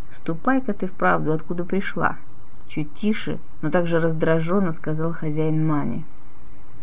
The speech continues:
«Я за ночь заплатила». Тогда он молча принёс деньги и отдал ей. Горшечник и его жена не обратили внимания на то, что она забирает свои вещи.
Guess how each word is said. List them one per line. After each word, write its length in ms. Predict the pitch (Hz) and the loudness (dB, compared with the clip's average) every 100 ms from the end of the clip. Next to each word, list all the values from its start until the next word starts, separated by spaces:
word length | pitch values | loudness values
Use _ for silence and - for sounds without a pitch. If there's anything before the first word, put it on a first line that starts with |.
| - - - - - - - - | -2 -2 -2 -2 -2 -2 -2 -2
«Я 200 | - 185 | 0 0
за 120 | 190 208 | 2 4
ночь 240 | 214 202 | 4 2
заплатила». 800 | - 196 226 240 - 190 185 170 - - - - - - - - - - - | 0 0 0 0 0 0 0 -2 -2 -2 -2 -2 -2 -2 -2 -2 -2 -2 -2
Тогда 280 | - 170 180 | 0 2 4
он 100 | 180 | 4
молча 360 | 190 208 233 196 | 4 4 2 0
принёс 420 | 180 175 190 208 | 0 0 2 2
деньги 440 | 180 196 214 185 151 | 2 2 2 2 2
и 40 | |
отдал 400 | 156 151 160 170 | 0 0 0 0
ей. 360 | 160 151 147 - - - - - - - - - - - - - - - - - - - - | 0 0 -2 -2 -2 -2 -2 -2 -2 -2 -2 -2 -2 -2 -2 -2 -2 -2 -2 -2 -2 -2 -2
Горшечник 640 | 220 190 - 294 294 202 190 | 0 0 2 2 2 0 2
и 60 | |
его 180 | 170 160 | 0 2
жена 300 | 175 180 175 | 2 2 2
не 140 | 185 226 | 2 4
обратили 380 | 240 254 254 | 4 4 4
внимания 480 | 247 240 240 202 160 | 4 6 6 6 4
на 100 | 160 | 2
то, 120 | 156 | 0
что 200 | 185 - | 0 0
она 160 | 170 175 | 0 0
забирает 480 | 170 160 165 175 170 | 0 2 2 2 0
свои 260 | 170 170 | 0 0
вещи. 500 | 170 175 165 - 160 | 0 0 0 -2 -2